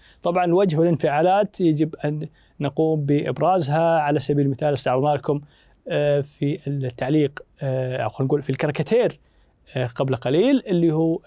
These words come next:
آه، الشخصية السمينة، آه، كان متحمس أثناء اللعب وسعيد، لكن كان مثل ما تلاحظون أمامكم، نرجع لكم لهذه الشخصية، مثل ما تلاحظون أمامكم كان سعيد جدًا ويلعب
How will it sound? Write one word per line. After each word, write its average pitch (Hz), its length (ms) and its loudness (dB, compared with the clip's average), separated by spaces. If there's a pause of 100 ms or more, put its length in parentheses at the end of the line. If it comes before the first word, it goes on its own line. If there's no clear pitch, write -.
آه، 143 140 -2
الشخصية 151 420 -4
السمينة، 170 540 0 (360)
آه، 160 100 -2
كان 170 220 0
متحمس 170 580 0
أثناء 170 340 0
اللعب 170 520 4
وسعيد، 156 1400 2 (280)
لكن 185 520 2 (880)
كان 180 260 0
مثل 180 180 0
ما 160 80 2
تلاحظون 170 360 0
أمامكم، 196 340 2
نرجع 170 360 2
لكم 160 320 0 (240)
لهذه 180 220 2
الشخصية، 185 600 2
مثل 165 220 0
ما 151 40 0
تلاحظون 165 300 0
أمامكم 202 400 0 (260)
كان 180 200 0
سعيد 160 380 2
جدًا 202 420 2 (400)
ويلعب 170 1300 2